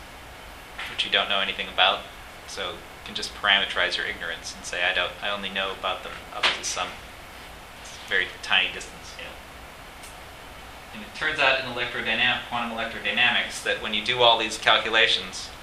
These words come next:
there's only two types of these divergences that you're sensitive to. So you can, and you can absorb those extra. What they do is they shift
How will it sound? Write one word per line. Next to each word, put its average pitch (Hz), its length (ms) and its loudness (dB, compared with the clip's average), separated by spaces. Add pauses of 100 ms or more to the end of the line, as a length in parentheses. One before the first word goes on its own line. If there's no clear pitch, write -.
(400)
there's 113 140 -8
only 123 240 -4 (160)
two 156 300 0
types - 480 6
of 117 220 -2 (220)
these 110 180 -4
divergences 98 880 0 (160)
that 98 120 -2
you're 95 120 -4
sensitive 110 520 -6
to. 80 180 -6 (1300)
So - 120 0
you 110 120 4
can, 123 180 -2
and - 80 0 (1300)
you - 140 -12
can 110 80 -10
absorb 127 520 2
those 107 500 -2
extra. 107 440 0 (380)
What 117 140 2
they 117 100 4
do 123 320 6
is 107 220 0
they 107 120 6
shift - 520 6